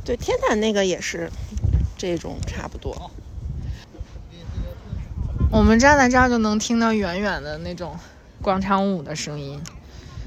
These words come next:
Speaker 2: 还有风车的声音。
Speaker 1: 嗯。
Speaker 2: 刚才飞过去一溜小鸽子。
Speaker 1: 嗯。
Speaker 2: 天上还有飞机划过的线。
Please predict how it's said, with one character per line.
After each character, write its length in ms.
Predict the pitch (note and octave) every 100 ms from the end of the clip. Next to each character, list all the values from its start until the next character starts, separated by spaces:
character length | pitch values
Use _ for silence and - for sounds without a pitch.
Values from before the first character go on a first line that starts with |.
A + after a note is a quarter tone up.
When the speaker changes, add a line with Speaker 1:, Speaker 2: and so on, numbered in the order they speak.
| -
Speaker 2:
还 80 | F#3
有 220 | G3 F#3+
风 260 | F3 G3 F#3+
车 260 | - F#3+
的 140 | F#3 D#3+
声 260 | - C#3+
音。 220 | A#2+ A2+ - - - - - - F3 - - - - -
Speaker 1:
嗯。 260 | F#3+ E3+ E3
Speaker 2:
刚 160 | B3+
才 180 | C4 A#3+
飞 220 | A#3+ C#4
过 160 | C4+ C#4
去 220 | A3+ A#3
一 160 | G#3 G#3+
溜 200 | A#3 A3+
小 200 | G#3+ E3
鸽 360 | F3 A3 A3
子。 220 | A#3 G#3+ - - - - -
Speaker 1:
嗯。 260 | G3 F#3 E3 A#3 -
Speaker 2:
天 220 | - A#3+
上 220 | A3+ A3+ G#3
还 260 | F#3+ G3
有 280 | G3+ F#3 E3+ F3 - - - - - - - - -
飞 280 | - C#4 C4
机 320 | A3 B3 B3+
划 340 | B3+ - F#3 D#3+
过 260 | F#3+ G3
的 160 | F3 E3 - - - - - - -
线。 600 | - - - A#3 F#3+